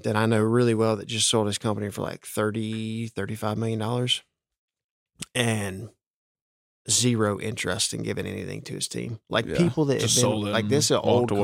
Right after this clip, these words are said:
Speaker 1: company, it's an older guy. People have been with him thirty plus years.
Speaker 3: Wow.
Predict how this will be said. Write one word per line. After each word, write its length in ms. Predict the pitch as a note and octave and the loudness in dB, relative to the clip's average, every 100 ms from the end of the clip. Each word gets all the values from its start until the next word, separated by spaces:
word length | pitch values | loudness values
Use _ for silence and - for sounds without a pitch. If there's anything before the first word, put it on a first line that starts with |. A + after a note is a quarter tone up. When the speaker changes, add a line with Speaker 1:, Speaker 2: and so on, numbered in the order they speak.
| G2+ | 4
Speaker 1:
company, 280 | A2+ A#2 A#2 | 2 0 -2
it's 160 | B2+ | -2
an 60 | - | -2
older 220 | A2+ A#2+ | -2 -2
guy. 320 | - A2+ A#2 - - - - - _ _ - - _ - | -2 0 0 -2 -14 -20 -20 -20 _ _ -16 -16 _ 0
People 260 | C#3+ C#3+ C3+ | 2 4 4
have 80 | A#2+ | 6
been 140 | B2 | 6
with 140 | A#2+ | 4
him 120 | A2 G#2 _ | 2 -2 _
thirty 380 | A2 A#2 B2+ C3+ | 4 4 6 2
plus 440 | - B2 A#2 A2 | 0 0 0 0
years. 440 | G#2+ G#2 F#2+ - - | -4 -6 -6 -6 -4
Speaker 3:
Wow. 380 | F#2+ F#2+ G2+ | -2 0 0